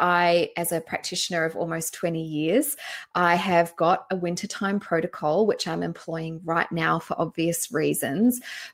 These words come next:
but that doesn't make me bulletproof. And depending on things like my stress levels or the virulence of whatever pathogens going around,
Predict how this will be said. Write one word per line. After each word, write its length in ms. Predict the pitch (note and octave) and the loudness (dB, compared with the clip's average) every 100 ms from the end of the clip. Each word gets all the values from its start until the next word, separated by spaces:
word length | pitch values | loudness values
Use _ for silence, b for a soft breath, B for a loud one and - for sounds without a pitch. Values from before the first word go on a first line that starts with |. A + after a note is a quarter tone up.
| - | 2
but 180 | - - | 4 4
that 200 | B3+ - | 2 6
doesn't 360 | B3+ C4+ C#4 | 6 8 6
make 240 | A3+ G#3 G#3 | 6 4 4
me 100 | G3+ | -2
bulletproof. 1000 | F3 E3 E3+ - - G#3+ A4 - - - _ | 0 0 2 -2 -2 2 2 0 -12 -18 _
And 640 | F#3+ F#3 F3+ F3+ F3+ - - | 0 2 2 2 0 -2 -4
depending 600 | F#3+ - G#3 G#3 G3+ G3+ | -6 -2 0 4 4 2
on 220 | F#3 F3+ | -2 -2
things 360 | F3+ F#3 F3 F3 | -2 -4 -4 -4
like 160 | D#3+ - | -6 -4
my 120 | - | -6
stress 480 | - - B3 A#3+ - | -6 0 0 0 2
levels 680 | A#3 G#3+ A3 G#3+ G#3 G#3 - | 2 8 10 12 10 8 4
or 580 | F3+ E3 E3 E3 D#3+ D#3+ B B B - | 4 6 6 6 6 2 B B B -10
the 120 | E3 | -6
virulence 560 | E3+ F3 G3 F#3 - | 0 2 2 0 -4
of 100 | F#3 | -6
whatever 260 | F#3 F3+ E3+ | -2 -2 -2
pathogens 680 | - E3+ - F3+ F3 E3+ - | -4 -10 -8 -6 -4 -6 -4
going 300 | E3+ E3 E3 | -2 -2 -2
around, 580 | E3 E3+ E3+ E3+ E3+ | 0 2 4 2 0